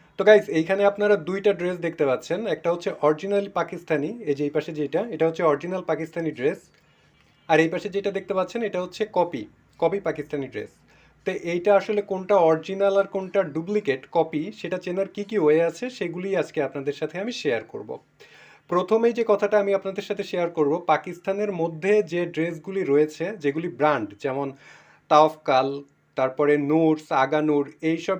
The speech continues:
ড্রেসের যে ক্যাটালগটা আপনি পাবেন, এই ক্যাটালগে কিন্তু আপনারা একটা স্ক্যান কোড পেয়ে যাবেন। তো আপনারা স্ক্যান কোডটি স্ক্যান করলেই কিন্তু অরিজিনাল নাকি ডুপ্লিকেট সেটা আপনারা জানতে পারবেন।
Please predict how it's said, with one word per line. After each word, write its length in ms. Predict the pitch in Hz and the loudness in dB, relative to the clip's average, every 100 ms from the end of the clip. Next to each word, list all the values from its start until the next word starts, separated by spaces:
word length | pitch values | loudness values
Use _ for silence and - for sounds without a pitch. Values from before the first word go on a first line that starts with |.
| 151 | -2
ড্রেসের 600 | 165 180 180 190 190 175 | -2 -2 -4 -6 -4 -4
যে 120 | 196 | -4
ক্যাটালগটা 560 | 190 151 180 190 - 175 | 0 0 0 -4 -2 -4
আপনি 200 | 165 156 | -2 -2
পাবেন, 360 | 127 123 190 | -2 -2 -4
এই 140 | 202 165 | -6 -4
ক্যাটালগে 440 | 165 165 170 175 | -2 -2 -4 -8
কিন্তু 300 | 180 185 190 | -10 -8 -4
আপনারা 380 | 175 - 165 196 247 - _ - | -4 -2 0 0 0 -6 _ -10
একটা 200 | - 190 165 | -6 -2 -4
স্ক্যান 260 | - 220 214 | -2 -4 -2
কোড 160 | 175 - | -6 -4
পেয়ে 140 | 117 104 | -4 -2
যাবেন। 280 | 104 117 120 _ _ _ _ _ | -4 -6 -12 _ _ _ _ _
তো 40 | 180 | 2
আপনারা 340 | 170 196 196 - 160 160 | 2 2 2 2 -2 -4
স্ক্যান 240 | 202 202 | -4 -2
কোডটি 400 | 202 202 214 170 | -2 -2 -2 -4
স্ক্যান 260 | - 202 202 | -2 -4 -4
করলেই 340 | 202 196 214 | -4 0 0
কিন্তু 300 | 214 208 208 | 0 -2 -2
অরিজিনাল 640 | - 156 160 190 202 202 202 | 2 2 2 0 0 0 0
নাকি 200 | 185 185 | -2 -2
ডুপ্লিকেট 460 | 160 165 190 202 - | -4 -4 -2 -2 -2
সেটা 260 | 180 170 | -4 0
আপনারা 260 | 165 165 147 | 0 0 -2
জানতে 300 | 131 110 117 | -2 -6 -8
পারবেন। 340 | 110 113 127 | -8 -8 -12